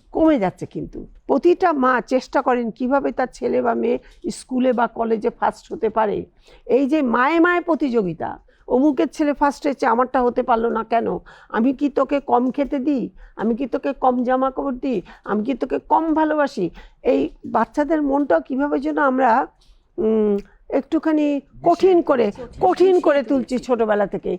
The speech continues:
Speaker 2: হ্যাঁ।
Speaker 1: যার জন্য ওরা বড় হয়ে মনে করে, "তো ঠিক আছে, আমি বড় হয়ে আমেরিকা যাই, আ, মা যেটা চায়।" এবং মা বাবাও খুব খুশি, মা বাবা জীবনও চিন্তা করেন না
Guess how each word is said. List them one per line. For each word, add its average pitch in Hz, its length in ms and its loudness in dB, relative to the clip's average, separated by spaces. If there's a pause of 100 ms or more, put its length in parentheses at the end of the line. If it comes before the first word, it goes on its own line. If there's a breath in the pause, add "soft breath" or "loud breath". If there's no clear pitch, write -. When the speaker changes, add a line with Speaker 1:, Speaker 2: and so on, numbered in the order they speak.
(120)
Speaker 2:
হ্যাঁ। - 180 -12
Speaker 1:
যার 247 180 0
জন্য 311 180 0
ওরা 311 220 2
বড় 262 280 2
হয়ে 320 120 2
মনে 285 260 2
করে, 269 260 2 (260 soft breath)
"তো 294 80 0
ঠিক 330 240 -2
আছে, 320 160 2
আমি 285 140 0
বড় 262 260 2
হয়ে 285 140 2
আমেরিকা 262 380 -2
যাই, 262 220 0
আ, 247 180 0 (260 soft breath)
মা 247 220 2
যেটা 254 260 -2
চায়।" 202 380 -2 (300)
এবং 233 140 2
মা 202 160 2
বাবাও 269 280 2
খুব 294 200 -6
খুশি, 214 340 -4 (240 loud breath)
মা 220 120 2
বাবা 285 220 2
জীবনও 254 380 2
চিন্তা 349 320 2
করেন 269 240 0
না 196 220 -6